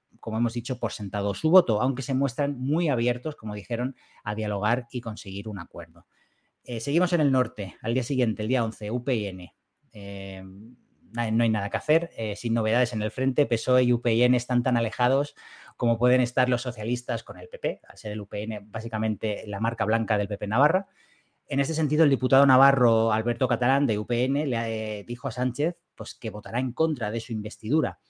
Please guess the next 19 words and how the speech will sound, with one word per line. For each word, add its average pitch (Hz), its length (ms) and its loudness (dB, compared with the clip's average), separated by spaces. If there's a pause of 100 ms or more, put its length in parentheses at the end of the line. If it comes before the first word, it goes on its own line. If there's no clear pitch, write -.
(200)
y 170 80 0
lo 190 100 4
argumentó 185 720 0 (120)
por 131 180 0
estos - 300 -4
apoyos 139 440 -2
que 120 120 -8
Sánchez 131 680 -4
está 117 260 -8
recibiendo 104 460 -6
de 120 100 2
Bildu, 147 400 2
algo 127 260 0
que 123 60 -2
para 113 240 0
Catalán 131 520 2 (200)
blanquea 113 480 0
a 90 80 -6
eta. 95 320 -10